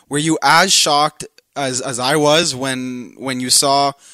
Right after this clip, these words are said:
one, Columbus come back to win game one in Tampa Bay and then take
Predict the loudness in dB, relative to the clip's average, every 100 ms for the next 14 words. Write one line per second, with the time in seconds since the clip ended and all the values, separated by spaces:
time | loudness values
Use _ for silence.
0 | -20 _ _ _ _ 0 4 6 4 -2
1 | -2 0 0 0 -2 -2 -2 -2 -2 -6
2 | -6 -4 -4 -4 -2 0 0 0 0 0
3 | -6 -6 -8 -6 -4 -2 -2 -6 -8 -4
4 | -2 -2 -2 -8 -12 _ _ _ _ _
5 | _ _ _ 2 2 2 -10